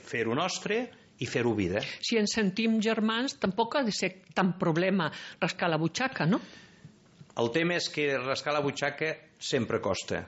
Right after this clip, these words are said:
Speaker 1: eh? I costa a totes les creences i a totes les persones, però és veritat, de dir, si hi ha una economia social,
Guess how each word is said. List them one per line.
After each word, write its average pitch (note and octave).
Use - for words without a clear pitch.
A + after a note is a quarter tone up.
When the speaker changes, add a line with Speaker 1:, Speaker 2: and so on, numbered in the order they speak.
Speaker 1:
eh? C#3+
I A2+
costa C3+
a -
totes C3+
les B2+
creences C#3+
i -
a B2
totes B2+
les B2+
persones, D#3
però C3+
és G#2+
veritat, A#2+
de C3+
dir, A#2+
si -
hi B2
ha B2+
una C3
economia C3
social, D#3